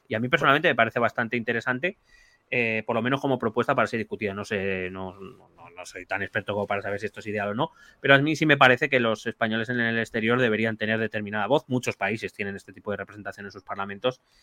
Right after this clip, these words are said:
y me parece interesante. Y luego quedaban, las últimas páginas son para educación, universidad, ciencia, cultura, deporte, mm, que básicamente es todo lo que ya hablamos del psoe y muchas cosas que ya las hemos ido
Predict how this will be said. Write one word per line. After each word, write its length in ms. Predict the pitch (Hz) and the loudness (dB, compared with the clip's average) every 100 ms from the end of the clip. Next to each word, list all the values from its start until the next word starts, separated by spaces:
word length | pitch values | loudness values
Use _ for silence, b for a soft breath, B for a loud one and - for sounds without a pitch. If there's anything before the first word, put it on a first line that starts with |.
| b b b b - | b b b b -2
y 80 | |
me 100 | 120 | 0
parece 380 | 110 110 107 110 | 4 4 2 -2
interesante. 560 | 104 101 95 92 85 101 b b b b b b _ _ | -4 -2 -2 -4 -8 -14 b b b b b b _ _
Y 240 | - 180 | 4 4
luego 300 | 170 180 196 | 8 10 10
quedaban, 400 | 185 180 180 180 | 10 10 12 12
las 140 | 175 156 | 8 6
últimas 280 | 170 175 160 | 6 4 6
páginas 380 | 165 180 170 | 4 4 2
son 200 | - 160 | 4 2
para 220 | 156 139 123 | 6 6 6
educación, 720 | 127 123 117 - 151 147 151 | 6 4 2 4 6 6 6
universidad, 840 | 143 127 120 - 135 131 139 131 | 4 2 2 -2 -2 4 6 4
ciencia, 840 | - 143 139 131 - 135 131 131 131 | 2 2 2 0 2 4 6 6 4
cultura, 360 | 123 117 135 127 | -2 0 2 4
deporte, 840 | 123 123 143 143 143 143 143 139 - | 2 2 0 2 4 4 4 0 -4
mm, 720 | 123 117 110 107 104 104 101 95 | -6 -4 -4 -4 -6 -8 -10 -6
que 120 | 107 | -4
básicamente 1300 | 107 107 - 110 104 107 107 113 107 107 107 - 95 92 | -2 -4 -4 -8 -6 -6 -4 -4 -2 -2 -4 -6 -12 -12
es 380 | - - - - _ | -14 -20 -20 -20 _
todo 240 | 95 90 | -8 -6
lo 140 | 87 87 | -8 -8
que 120 | 90 | -8
ya 80 | 92 | -4
hablamos 320 | 95 98 104 | -2 -2 -2
del 140 | 107 | -2
psoe 540 | - 135 135 135 135 127 | 2 4 6 6 4 2
y 80 | 120 | -2
muchas 300 | 117 113 117 | -4 -4 -2
cosas 220 | 120 120 | -2 -2
que 100 | - | 0
ya 120 | 117 | 0
las 120 | 113 113 | 0 0
hemos 220 | 117 - | -2 -2
ido 560 | 117 110 113 107 104 | -2 0 0 0 -2